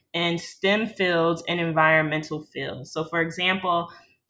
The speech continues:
as an undergraduate at Spelman College, the summer before I entered, I was part of Y stem, which is Women in Science, Technology, Engineering, and Math. And so they had us doing research that summer, presenting at conferences,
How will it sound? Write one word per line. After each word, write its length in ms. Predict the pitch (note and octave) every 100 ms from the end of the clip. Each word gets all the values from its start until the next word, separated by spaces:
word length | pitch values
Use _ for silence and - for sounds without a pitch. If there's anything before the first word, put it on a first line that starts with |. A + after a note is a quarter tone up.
| -
as 100 | F#3
an 60 | F3
undergraduate 800 | F#3 G3 F3 D#3 D#3+ D#3+ D#3+ -
at 80 | -
Spelman 360 | - E3+ E3
College, 600 | - G3+ F#3+ F3 E3 D#3+ -
the 100 | E3
summer 260 | F#3 F3+
before 260 | E3+ - E3
I 120 | -
entered, 320 | G#3+ A3 G3
I 80 | D#3+
was 100 | D#3+
part 240 | - F3
of 140 | D#3+ D3
Y 240 | D3+ E3
stem, 320 | E3 D#3+ D3+
which 140 | D#3 D#3
is 120 | D#3
Women 320 | D3+ E3 F3
in 140 | D#3+ D#3
Science, 360 | - D#3 D#3+
Technology, 560 | - D3 D#3+ D3+ D3 -
Engineering, 400 | D3+ D3+ D3+ C#3+
and 120 | C#3
Math. 360 | D3 D3+ D3 D3+ - - -
And 100 | D#3
so 120 | D#3+
they 100 | E3
had 160 | E3+
us 140 | D#3+ D#3
doing 380 | D#3 D3+ D3+ E3
research 800 | A3 A#3+ - G#3+ G3 F#3+ F#3+ -
that 240 | F3 E3
summer, 760 | - - F#3+ F#3+ F3+ F3 E3+ E3+ -
presenting 600 | E3+ - E3 E3 F3 D#3+
at 160 | -
conferences, 1200 | - F3 E3+ E3+ D#3+ D#3+ - D#3 D#3+ D#3 D#3 D#3